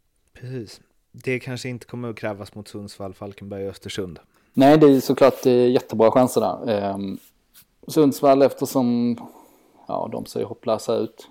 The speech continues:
Speaker 2: De
Speaker 1: Axén sa att de inte vunnit sen Hjälmaren brann.
Speaker 2: Nej, det ligger, <laughs> det ligger något i det. Eh, nej, ett, eh, hopplös säsong och, eh, eh,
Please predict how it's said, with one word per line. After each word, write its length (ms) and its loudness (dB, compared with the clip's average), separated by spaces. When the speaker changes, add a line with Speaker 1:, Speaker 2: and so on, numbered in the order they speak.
Speaker 2:
De 420 -12
Speaker 1:
Axén 480 -8
sa 160 -6
att 100 -6
de 140 -10
inte 180 -12
vunnit 500 -10
sen 140 -12
Hjälmaren 600 -8
brann. 360 -12
Speaker 2:
Nej, 280 -6
det 220 -6
ligger, 480 -2
<laughs> 60 0
det 60 -4
ligger 360 -2
något 200 -2
i 40 2
det. 200 -6
Eh, 360 -4
nej, 180 -2
ett, 180 -8
eh, 280 -6
hopplös 400 -2
säsong 420 -6
och, 420 -10
eh, 160 -6
eh, 260 -4